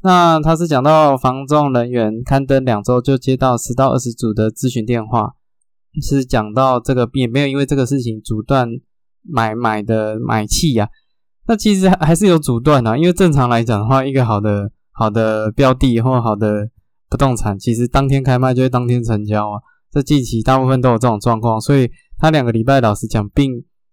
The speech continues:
就，就是火热，但是没有到超，超级可卖，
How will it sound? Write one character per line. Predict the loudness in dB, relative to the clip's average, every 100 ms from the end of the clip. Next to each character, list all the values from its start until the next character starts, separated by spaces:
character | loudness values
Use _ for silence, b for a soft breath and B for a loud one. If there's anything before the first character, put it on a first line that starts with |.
| -2
就， | 0
就 | 2 2
是 | 2 2 0
火 | 0 2 4
热， | 4 4 4 0
但 | 0 2
是 | 2
没 | 2
有 | 2 2
到 | 2 2 2 -2
超， | 0 2 2 -2 -2
超 | 0 2 2
级 | -2 -6 -6
可 | -4 -4 0
卖， | 0